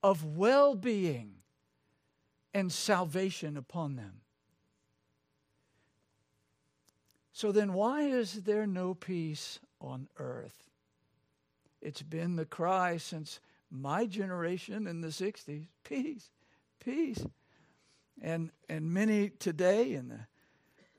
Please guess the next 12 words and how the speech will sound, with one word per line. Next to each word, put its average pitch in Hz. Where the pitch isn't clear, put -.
the, 143
the 156
various 175
movements 208
that 160
are, 135
uh, 143
attempting 202
to 156
govern 180
this 165
world 208